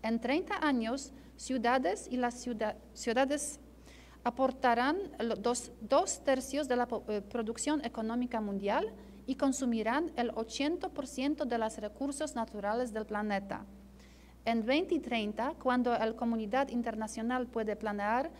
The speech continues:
establecer objetivos globales para, eh, dos mil cuarenta y cinco, lograr el desarrollo se, se apoyará directamente en la sostenibilidad de, eh, de desarrollo urbano. Entonces,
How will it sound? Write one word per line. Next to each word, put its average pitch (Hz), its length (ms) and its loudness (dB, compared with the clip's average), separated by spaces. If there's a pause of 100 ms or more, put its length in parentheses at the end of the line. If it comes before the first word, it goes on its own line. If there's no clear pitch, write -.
(140)
establecer 226 520 0
objetivos 220 520 -4
globales 208 460 0
para, 208 320 0 (560)
eh, 196 260 0
dos 233 240 0
mil 240 200 0 (340)
cuarenta 220 560 0
y 202 80 -8
cinco, 220 560 -4 (640)
lograr 233 560 4
el 226 100 -2
desarrollo 226 500 2
se, 226 380 0
se - 200 -2
apoyará 226 500 2
directamente 226 1000 0 (220)
en 226 140 0
la 269 100 2
sostenibilidad 208 840 -2
de, 226 220 -4 (180)
eh, 202 200 -2
de 185 120 -4
desarrollo 208 800 0
urbano. 185 520 -2 (400)
Entonces, 262 640 0